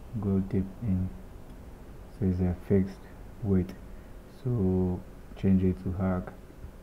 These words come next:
constraint. So now it just fills this space. It's more like a square,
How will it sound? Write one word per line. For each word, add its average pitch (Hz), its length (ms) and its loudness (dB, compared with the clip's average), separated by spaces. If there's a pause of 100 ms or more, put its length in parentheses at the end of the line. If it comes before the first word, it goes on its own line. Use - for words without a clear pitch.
(120)
constraint. 90 640 -2 (540)
So - 60 0
now 92 480 4 (680)
it 101 180 0
just 95 280 4
fills 95 320 4
this 92 160 0
space. 85 340 -4 (200)
It's - 180 -12
more 95 200 4
like 90 220 0
a 85 80 -6
square, 85 320 -4